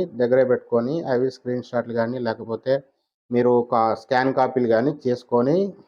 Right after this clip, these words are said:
పీడీఎఫ్ రూపంలో, జేపీజే రూపంలో అప్‌లోడ్ అయితే చేసిన తర్వాత మనం ఫుల్ పేమెంట్ అయితే కంప్లీట్ చేస్తే మనకు, ఆ, టైమ్,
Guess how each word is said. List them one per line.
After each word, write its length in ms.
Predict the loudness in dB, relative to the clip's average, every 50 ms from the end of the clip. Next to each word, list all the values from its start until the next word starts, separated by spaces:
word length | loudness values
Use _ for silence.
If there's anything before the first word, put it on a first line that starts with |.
| _ _ _
పీడీఎఫ్ 440 | 0 2 2 4 4 2 2 0 -2 -4 -4
రూపంలో, 440 | -4 -2 0 -2 0 0 0 0 -2 0
జేపీజే 440 | 0 0 2 2 2 2 2 0
రూపంలో 460 | 0 0 0 0 -2 -6 -4 -4 -4 -6 -6 -8 _ _ _ _ _ _ _ _ _ -4
అప్‌లోడ్ 360 | -2 0 2 4 6 6 6
అయితే 220 | 6 4 4 2 0 2 2
చేసిన 280 | 2 2 2 0 -2 0
తర్వాత 380 | 2 2 4 2 2 2 0 0
మనం 240 | 0 0 -2 -2 -4 -6 _
ఫుల్ 180 | -6 -6 -4
పేమెంట్ 340 | 0 0 2 2 2 2 0 0
అయితే 120 | 0 -2
కంప్లీట్ 400 | -2 -2 -4 -4 -2 -4 -4 -2 -2
చేస్తే 300 | -4 -4 -2 0 0 0 0 0 -4 -14 _ _ _ _ -6
మనకు, 400 | -2 0 0 0 0 0 0 2 2 2 2 0 -2 -10 _ _ -6 -2
ఆ, 60 | 0 0 0 0 -2 0
టైమ్, 280 | 0 2 2 2 2